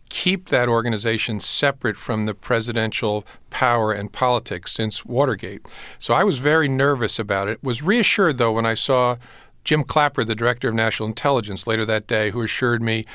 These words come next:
there must be others at the dinner. So I thought it would be a group dinner, probably with other leaders, the president just trying to get to know people. I show up at the White House and stand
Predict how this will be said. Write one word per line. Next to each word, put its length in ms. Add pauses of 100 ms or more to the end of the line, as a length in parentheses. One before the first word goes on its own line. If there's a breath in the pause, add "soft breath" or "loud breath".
(180 loud breath)
there 100
must 280
be 180
others 340
at 140
the 80
dinner. 380 (320 loud breath)
So 160
I 80
thought 200
it 40
would 80
be 100
a 60
group 320
dinner, 340
probably 360
with 220
other 280
leaders, 640
the 180
president 440
just 160
trying 220
to 60
get 180
to 120
know 220
people. 420 (640 loud breath)
I 60
show 260
up 100
at 80
the 100
White 220
House 480 (140)
and 200
stand 720